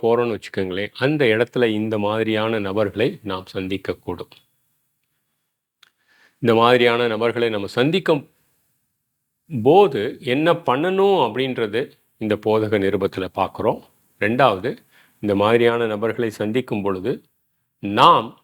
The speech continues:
அவர்களுக்கு மத்தியிலே கிரியை செய்யக்கூடிய அந்த தகுதி தேவனாலே நமக்கு உண்டாயிருக்கிறது.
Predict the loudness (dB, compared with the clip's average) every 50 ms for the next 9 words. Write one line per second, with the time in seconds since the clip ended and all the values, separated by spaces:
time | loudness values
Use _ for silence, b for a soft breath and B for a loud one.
0 | _ -8 -6 -2 0 0 0 0 -2 -4 -4 -4 -6 -6 -4 -4 -6 -6 -4 -2
1 | 0 0 2 0 0 -2 -4 -6 -4 -2 0 2 2 2 0 0 0 -2 -2 0
2 | 0 -2 -2 -2 -4 -2 -2 -2 -2 -2 -2 -4 -4 _ _ _ _ _ _ _
3 | _ _ _ _ _ _ _ _ _ _ 0 2 2 2 2 0 0 -2 0 0
4 | 0 0 0 0 -4 -4 -6 -6 -8 -14 _ _ -10 -2 2 2 2 4 2 0
5 | 0 0 -2 -2 -2 -2 -4 -4 -4 -10 _ -6 -6 -4 -4 -6 -6 -2 -2 -2
6 | -2 -4 -8 -8 -8 -4 -4 -4 -2 -4 -4 -8 -10 -12 -12 -14 -12 -8 -6 -6
7 | -6 -8